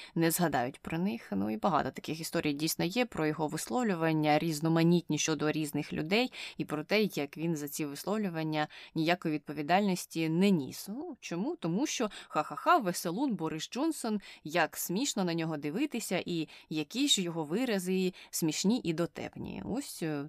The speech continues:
тому. Добре, завершили із контроверсіями, переходимо до конспірологій. Одна вона у нас про те, що він насправді не був в реанімації з ковідом.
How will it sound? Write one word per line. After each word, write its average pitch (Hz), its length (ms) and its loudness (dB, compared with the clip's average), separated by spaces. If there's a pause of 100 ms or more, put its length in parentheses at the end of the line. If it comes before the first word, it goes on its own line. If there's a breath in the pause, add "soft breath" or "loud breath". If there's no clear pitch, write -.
(100)
тому. 180 320 2 (460)
Добре, 185 300 2 (240)
завершили 190 600 2
із 175 420 -2
контроверсіями, 202 600 0
переходимо 190 420 2
до 175 120 0
конспірологій. 202 1160 -2
Одна 165 520 4
вона 147 360 -4
у 160 100 -4
нас 262 400 -2
про 165 180 -4
те, 226 200 -2
що 180 200 0
він 196 220 2
насправді 180 560 2
не 190 180 6
був 190 220 4
в 143 60 -8
реанімації 156 680 0
з - 100 -6
ковідом. 208 520 2